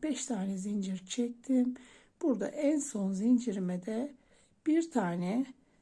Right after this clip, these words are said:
sık iğne. Bakın bu şekilde modelin birinci sıra kurulumunu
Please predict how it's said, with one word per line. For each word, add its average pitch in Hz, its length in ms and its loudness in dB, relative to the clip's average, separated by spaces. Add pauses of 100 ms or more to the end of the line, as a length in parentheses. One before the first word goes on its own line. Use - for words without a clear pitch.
(140)
sık - 440 0
iğne. 180 300 -6 (540)
Bakın 294 280 2
bu 285 40 2
şekilde 202 640 0
modelin 190 580 4
birinci 196 440 0
sıra 208 440 0
kurulumunu 208 920 2